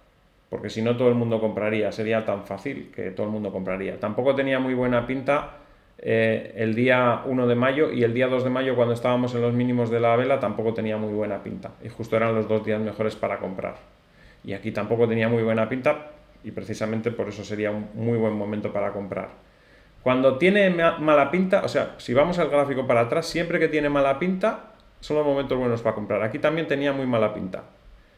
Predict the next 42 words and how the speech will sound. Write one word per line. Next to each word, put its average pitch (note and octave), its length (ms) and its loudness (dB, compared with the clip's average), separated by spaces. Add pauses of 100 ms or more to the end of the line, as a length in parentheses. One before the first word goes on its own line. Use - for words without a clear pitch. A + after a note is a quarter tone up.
(280)
El A#2 200 0
día, C3 760 6 (100)
eh, A#2 680 2 (1200)
diecinueve B2+ 580 2
de A#2 100 4
marzo. - 460 -6 (100)
Si - 120 -4
vemos A#2+ 220 2
el B2 80 2
gráfico B2 320 2
ahí, D#3 140 6
uy, D#3 120 4
qué D#3+ 100 2
mala C3 280 2
pinta, G#2 240 -4
¿no? E3+ 180 -6 (720)
Pues - 180 -14
muy A#2 180 0
buen A2+ 200 2
momento G#2+ 420 -2
para G2+ 200 0
comprar. F#2+ 340 -10 (720)
¿Qué C#3 100 0
ma-, D3 360 4
más C3+ 260 0
días C3 200 2
había B2+ 200 2
mala A2+ 240 2
pinta? G2 260 -4
Uy, A#2+ 160 2
aquí A2 160 0
también A#2 300 -2
qué A#2 40 -2
mala A2 220 2
pinta G#2+ 180 -6
está A2 180 -2
cogiendo, A2 360 -2
¿no? A#2+ 120 -2
Uy, B2+ 200 -4
qué A#2 80 -4
mala A2 240 0
pinta, C#3 640 0